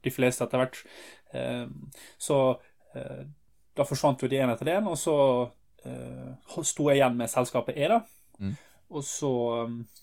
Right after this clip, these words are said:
Speaker 1: eh, sto jeg lenge og tenkte på hva jeg skulle gjøre med, eh, Styrkebror, og så, jeg tror det gikk nesten et år før jeg på en måte bestemte meg for at, OK, skal jeg bare prøve på egen hånd da, og, og gjøre noe enkelt. Og da måtte jeg på en måte bruke,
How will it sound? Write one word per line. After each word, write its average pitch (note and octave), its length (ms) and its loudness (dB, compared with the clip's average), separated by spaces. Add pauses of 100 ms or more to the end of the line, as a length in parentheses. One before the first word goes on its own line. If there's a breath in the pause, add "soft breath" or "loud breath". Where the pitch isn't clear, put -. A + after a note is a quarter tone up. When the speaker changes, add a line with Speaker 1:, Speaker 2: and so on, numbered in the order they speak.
(380)
Speaker 1:
eh, - 260 -12 (300)
sto - 240 -4
jeg C3 80 6
lenge C3+ 260 2
og A#2+ 80 -2
tenkte C3 260 -4
på C3 100 -6
hva C3+ 160 0
jeg - 100 -8
skulle B2 180 -2
gjøre A#2 280 0
med, A2 320 -4 (500)
eh, D3+ 220 -16
Styrkebror, C#3 680 -6
og B2+ 80 -8
så, C3 560 -8 (420 loud breath)
jeg - 60 -20
tror C#3+ 120 -2
det C3 140 2
gikk D#3+ 60 -16
nesten C3+ 280 0
et - 160 -10
år C#3 360 4
før C#3 200 2
jeg A#2+ 100 -2
på - 80 -6
en B2 80 2
måte C3 100 -10
bestemte B2 300 -4
meg B2 100 -8
for A#2 120 -2
at, - 240 -6
OK, B2 340 -2 (460)
skal - 200 -4
jeg - 20 0
bare C3 120 2
prøve B2+ 300 4 (180)
på - 160 -10
egen C#3 240 4
hånd B2+ 180 -2
da, F3+ 200 -2 (100)
og, C3 400 -8
og B2+ 300 -8 (960 soft breath)
gjøre C#3 180 6
noe A#2+ 180 2
enkelt. - 460 -2
Og B2 80 -4
da D3 80 4
måtte C3+ 240 -2
jeg B2 80 -2
på C3+ 80 -6
en C3 60 0
måte C3 120 -8
bruke, B2 540 2